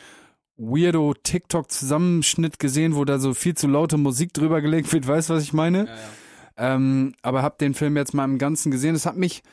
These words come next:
Speaker 1: entertained. Es ist schon ziemlich blutrünstig und ranzig irgendwie.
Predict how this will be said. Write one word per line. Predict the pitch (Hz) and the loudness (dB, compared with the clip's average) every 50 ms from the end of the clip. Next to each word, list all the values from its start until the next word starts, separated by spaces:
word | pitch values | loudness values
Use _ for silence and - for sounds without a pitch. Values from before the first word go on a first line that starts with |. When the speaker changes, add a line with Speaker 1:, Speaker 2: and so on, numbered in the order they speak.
| _ _ | _ _
Speaker 1:
entertained. | - 147 160 160 151 - 170 175 170 156 | -2 -2 0 0 0 0 0 0 2 2
Es | 143 139 | 2 2
ist | 151 143 | 2 2
schon | - 170 156 147 | 2 2 0 0
ziemlich | - - 185 190 185 180 175 - - - - - _ _ _ _ | 2 2 2 4 2 2 0 -2 -8 -18 -20 -20 _ _ _ _
blutrünstig | - 151 180 202 175 156 147 165 190 180 - - - 190 165 170 | -2 0 0 0 0 0 0 0 2 0 0 0 -2 -2 0 0
und | 151 139 | 0 0
ranzig | 127 - 135 156 185 196 - - 208 202 196 - - | 0 -2 0 0 0 0 0 0 0 0 -2 -2 -4
irgendwie. | 156 175 175 175 185 202 214 226 | -2 0 0 2 2 2 0 0